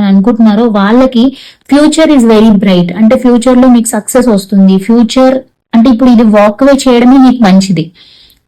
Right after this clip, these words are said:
అంటే ఏది వెళ్ళినా మన మంచిగా అంటారు కదా, అలాగా ఇప్పుడు ఇది మీకు వర్కౌట్ అవ్వట్లా, మీరు ఫ్యూచర్ కోసం ఇంకొక స్టెప్ ముందుకు వెళ్ళాలనుకుంటున్నారు. So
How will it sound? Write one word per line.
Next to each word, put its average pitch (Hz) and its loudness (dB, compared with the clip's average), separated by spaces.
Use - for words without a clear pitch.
అంటే 233 2
ఏది 240 2
వెళ్ళినా 254 2
మన 226 2
మంచిగా 208 0
అంటారు 190 0
కదా, 214 -4
అలాగా 226 0
ఇప్పుడు 233 -4
ఇది 226 2
మీకు 254 2
వర్కౌట్ 247 0
అవ్వట్లా, 196 -2
మీరు 240 2
ఫ్యూచర్ 254 0
కోసం 254 2
ఇంకొక 254 0
స్టెప్ 240 -2
ముందుకు 220 2
వెళ్ళాలనుకుంటున్నారు. 202 0
So 262 -4